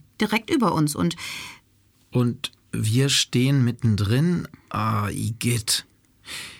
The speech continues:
Speaker 2: Hier hängt eine alte Steintafel, darauf steht: „Cacatur cave malum, aut si contempseris habeas Jovem iratum.“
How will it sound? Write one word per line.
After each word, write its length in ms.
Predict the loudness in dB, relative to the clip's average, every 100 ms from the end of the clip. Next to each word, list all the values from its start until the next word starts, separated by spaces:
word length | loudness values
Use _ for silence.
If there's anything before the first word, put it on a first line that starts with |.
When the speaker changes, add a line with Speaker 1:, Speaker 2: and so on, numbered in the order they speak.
| -20 _ _ -8
Speaker 2:
Hier 280 | 0 2
hängt 340 | 4 2 2 0
eine 220 | 0 0
alte 240 | 0 0
Steintafel, 760 | 0 0 0 0 0 0 2 0
darauf 320 | 2 0 0
steht: 580 | 0 2 2 0 -6 -10 _ _
„Cacatur 680 | -2 0 2 2 2 2 0
cave 340 | 2 2 4 4
malum, 680 | 4 4 4 4 2 0 -4 -18 -14 -2
aut 320 | 0 2 0
si 360 | 0 2 2 0
contempseris 1160 | 2 2 2 0 2 2 2 2 2 2 0
habeas 520 | 0 2 2 2 2 0
Jovem 340 | 0 2 0
iratum.“ 720 | 0 0 2 0 0 0 0